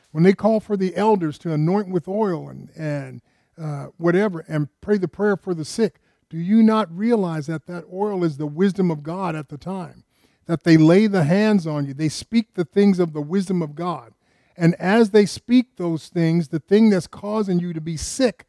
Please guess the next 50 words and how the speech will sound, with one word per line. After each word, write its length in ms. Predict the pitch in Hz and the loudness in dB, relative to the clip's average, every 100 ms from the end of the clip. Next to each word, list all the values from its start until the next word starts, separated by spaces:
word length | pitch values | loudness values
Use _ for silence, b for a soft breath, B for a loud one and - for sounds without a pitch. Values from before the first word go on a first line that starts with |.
| _ _ - | _ _ 2
is 160 | 185 - - | 2 2 0
overcome 720 | 185 170 160 - 233 226 190 | 0 0 -8 -6 0 2 2
because 340 | 175 175 165 | 0 -4 -4
the 80 | 160 | -6
truth 320 | - 220 190 | -6 -8 -6
has 140 | 143 - | -10 -16
come. 260 | 131 110 _ _ _ _ _ _ - | -20 -20 _ _ _ _ _ _ -2
That's 280 | 185 208 185 | 0 0 -2
why 200 | 185 170 | -6 -6
I 40 | |
say 200 | - 165 | -6 -10
call 280 | - 160 165 | -10 -12 -6
the 140 | 156 | -4
elders 280 | 156 151 139 | -4 -6 -12
of 80 | 147 | -14
the 100 | 135 | -14
church. 300 | - 165 _ _ _ _ | -14 -16 _ _ _ _
Sometimes 520 | - 240 214 202 185 | 4 6 6 2 0
it's 140 | 180 | -2
not 300 | 180 202 185 | 0 0 -2
quick. 380 | - 240 208 _ _ _ _ | -8 -4 -4 _ _ _ _
Sometimes 480 | - 208 185 185 160 | 2 4 4 2 0
we 140 | 175 | 0
have 180 | 180 180 | 0 -2
to 100 | 160 | -10
counsel 480 | - 185 196 - 160 | -6 -2 -2 -6 -14
you 180 | 156 143 | -14 -14
for 140 | 156 | -14
weeks 480 | 143 147 196 143 - | -12 -4 -4 -4 -12
and 120 | 139 | -8
months 460 | 139 156 185 147 - | -2 0 0 -2 -10
and 100 | 156 | -10
whatever. 440 | 156 170 151 - _ _ _ | -8 -10 -12 -20 _ _ _
But 160 | 147 - | -12 0
you 60 | |
know 100 | 165 | 2
what 140 | 175 165 | 4 4
our 180 | 156 151 | 2 0
mind 400 | 147 151 175 185 | -2 -2 0 0
is 140 | 170 | -2
like? 300 | 190 202 _ _ _ _ _ _ | -2 -4 _ _ _ _ _ _
We're 120 | 180 | -4
gonna 160 | 170 143 | -2 -2
get 260 | 135 160 - | -2 -6 -8
this 220 | 127 - | -16 -14
thing. 260 | 127 113 _ _ | -16 -18 _ _
We're 140 | 147 | -4
gonna 180 | 151 143 | -2 -2
overcome 400 | 139 135 - | -4 -8 -10
it. 80 | 135 | -10